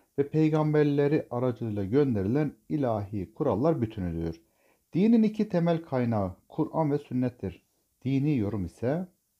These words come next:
dini hükü-, dinin hükümlerinin uygulanması sırasında ortaya çıkan anlayış farklılıklarıdır. Kur'an'da ve sünnette varlığı ve manası kesin olan hususlarda dini yorum oluşturulamaz. Burada bize din ile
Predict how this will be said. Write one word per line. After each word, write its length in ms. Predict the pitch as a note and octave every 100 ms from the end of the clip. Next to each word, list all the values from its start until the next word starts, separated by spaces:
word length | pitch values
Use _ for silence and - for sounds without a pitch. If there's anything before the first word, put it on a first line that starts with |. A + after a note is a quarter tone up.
| _ _ _ _ _ _ _ _ _ _ _ _
dini 380 | B2 D3 F3+ G#3
hükü-, 320 | E3 - -
dinin 300 | C#3+ E3 F#3
hükümlerinin 680 | C3 - C#3+ C#3+ C3+ C3+ B2+ A2+
uygulanması 640 | A#2 A2+ A#2 A#2 A#2 C#3+
sırasında 500 | - G#2 G2 - F#2+
ortaya 360 | G#2+ - F#2 -
çıkan 320 | - F2+ - -
anlayış 400 | A2+ B2 C#3 D#3
farklılıklarıdır. 960 | - G#2+ G2 _ _ F#2 F2 E2+ - _ _ _ _ _ _
Kur'an'da 420 | E3+ F3+ F#3+ F#3
ve 80 | E3
sünnette 560 | - D#3+ D3 - B2+
varlığı 400 | B2 B2+ C#3 C#3
ve 60 | A2
manası 580 | G2+ B2 B2+ A2+ G#2 -
kesin 480 | - A#2 - C3+ -
olan 260 | F#2+ F2+
hususlarda 800 | F2 B2 - C3 G#2 G2+ B2+ D3 -
dini 380 | C3+ B2+ G2 F#2
yorum 280 | B2+ C#3 C#3+
oluşturulamaz. 680 | G#2+ G2+ - F#2+ F2 E2+ E2 -
Burada 280 | G3+ C#3+
bize 360 | E3 B2+ C3+ D3+ _ _ - _ _
din 220 | E3+ G#3 -
ile 360 | G#2 A#2 D#3